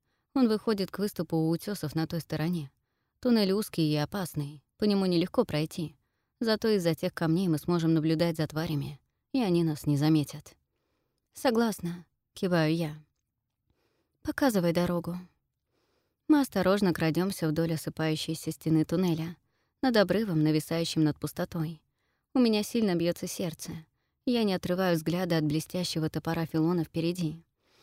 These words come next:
Наконец мы выбираемся из подземного коридора,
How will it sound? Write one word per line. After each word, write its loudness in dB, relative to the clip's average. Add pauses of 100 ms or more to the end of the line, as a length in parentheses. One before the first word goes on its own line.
(300)
Наконец 2
мы 4
выбираемся 0
из -4
подземного 0
коридора, -4